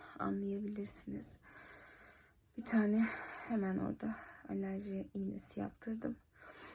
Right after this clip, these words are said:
O da bayağı uyku yapıyor. Şimdi hemen dinlenmeye geçeceğim. Yani bu alerjik astım olanlar beni anlar. Gerçekten çok zorluyor,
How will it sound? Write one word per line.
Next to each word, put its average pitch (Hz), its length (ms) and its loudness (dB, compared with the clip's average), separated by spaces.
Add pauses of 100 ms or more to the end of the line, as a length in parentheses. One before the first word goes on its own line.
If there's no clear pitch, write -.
(360)
O 208 120 6
da 202 100 2
bayağı 196 300 2
uyku 202 400 -4
yapıyor. 190 400 -4 (380)
Şimdi 208 180 2
hemen 202 400 0 (220)
dinlenmeye 196 500 0
geçeceğim. 202 520 -4 (720)
Yani 196 280 2
bu - 100 -2
alerjik 202 580 0
astım 202 400 -4
olanlar 196 480 -2
beni 196 240 2
anlar. 196 580 -2
Gerçekten 202 520 -2
çok 202 400 -6
zorluyor, 202 640 -2